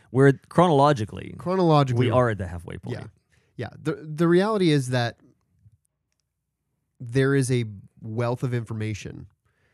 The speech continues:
Speaker 1: Mm-hmm.
Speaker 2: particularly from the, the Reformation onwards. So that's gonna eat up a lot more of our time. And to be honest, like, we're, for example, one of the most commonly circulated church history textbooks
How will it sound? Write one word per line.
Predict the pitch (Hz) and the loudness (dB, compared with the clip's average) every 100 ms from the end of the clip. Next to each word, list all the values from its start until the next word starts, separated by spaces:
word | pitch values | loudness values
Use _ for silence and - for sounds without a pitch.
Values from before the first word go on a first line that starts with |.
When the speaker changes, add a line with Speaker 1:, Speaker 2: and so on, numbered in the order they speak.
| - | -8
Speaker 1:
Mm-hmm. | 104 95 87 | -4 -4 -6
Speaker 2:
particularly | 85 127 147 143 139 135 | -4 -2 -2 -2 -2 -2
from | 135 123 | -2 -4
the, | 113 107 95 | -4 -4 -6
the | 110 | -6
Reformation | 110 107 107 104 101 104 95 | -6 -8 -8 -8 -8 -10 -10
onwards. | 101 104 95 - - _ _ _ _ | -10 -10 -12 -16 -20 _ _ _ _
So | _ 120 | _ -8
that's | 117 117 | -8 -6
gonna | 139 131 - | -6 -6 -6
eat | 123 120 | -6 -4
up | 110 101 _ _ _ - | -4 -6 _ _ _ -12
a | 113 | -8
lot | 110 | -6
more | 107 104 | -8 -8
of | |
our | 101 | -10
time. | 98 95 92 - | -10 -12 -14 -10
And | - 175 - - | -4 -4 -6 -8
to | 190 | -6
be | 185 | -2
honest, | 202 196 135 - | 0 0 -2 -2
like, | 131 120 | -6 -4
we're, | 127 151 147 143 - _ _ _ _ _ _ _ - | -2 -2 -2 -6 -12 _ _ _ _ _ _ _ -20
for | - 170 | -2 2
example, | 160 143 127 117 - _ | 2 0 -2 -8 -14 _
one | 143 147 170 | -6 -4 -2
of | |
the | 160 | 0
most | 147 - - | 0 -2 -12
commonly | - - 127 127 127 127 123 123 | -16 -8 -6 -4 -4 -4 -4 -6
circulated | 113 - 120 - 117 113 110 | -6 -6 -8 -6 -4 -4 -4
church | 113 - 113 | -8 -10 -8
history | - 107 - 117 110 | -8 -8 -8 -8 -6
textbooks | 113 107 - 101 - - | -6 -8 -10 -12 -12 -16